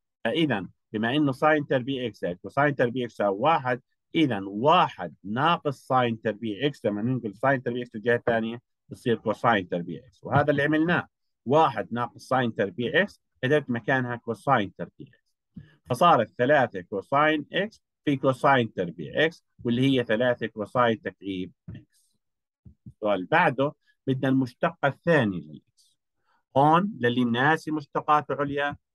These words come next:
برجعه لمبادرة الشعلي ستة عشر حتى يتذكر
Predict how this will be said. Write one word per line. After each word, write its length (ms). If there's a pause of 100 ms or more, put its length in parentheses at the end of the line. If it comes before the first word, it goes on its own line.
برجعه 720 (640)
لمبادرة 680
الشعلي 420
ستة 220 (140)
عشر 380
حتى 340
يتذكر 680